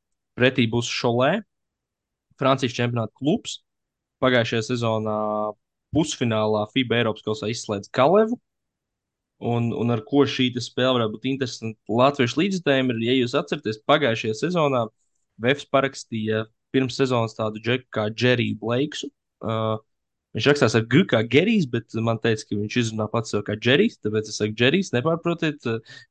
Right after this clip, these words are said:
es māku lasīt. Ā, un, un viņš tur diezgan labi spēlē. Es neesmu gan neko īsti redzējis no viņa, bet, ā, principā bija tā, ka viņš vefā nepalika, jo viņam ceļgala bija ļoti sliktā stāvoklī, viņam tur bija problēmas ar,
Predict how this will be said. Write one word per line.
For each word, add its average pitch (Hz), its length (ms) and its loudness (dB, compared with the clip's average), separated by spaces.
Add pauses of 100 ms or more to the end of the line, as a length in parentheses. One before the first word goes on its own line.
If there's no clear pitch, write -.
es 104 160 -2
māku 123 320 4
lasīt. 190 320 0 (640)
Ā, 113 160 -2 (960)
un, 117 240 2 (480)
un 113 80 -6
viņš 117 240 0
tur 120 80 -4 (140)
diezgan 117 340 2
labi 117 240 0
spēlē. - 320 -2 (840)
Es - 180 -18
neesmu 120 340 0
gan 113 140 -6
neko 120 280 -2
īsti 123 300 -2
redzējis 131 360 0
no 113 100 -2
viņa, 131 280 0
bet, - 280 -6
ā, 104 60 -4 (320)
principā 120 320 0
bija 98 160 -8
tā, 113 160 6
ka - 180 -4
viņš 98 160 -6
vefā 110 260 0
nepalika, 104 460 -2
jo 101 140 -2
viņam 101 180 -4
ceļgala 160 400 0
bija 147 160 0
ļoti 143 340 0 (200)
sliktā 123 400 -4
stāvoklī, 113 640 -2
viņam 101 300 -6
tur - 100 -18
bija 104 160 0
problēmas 107 400 2
ar, 98 140 -8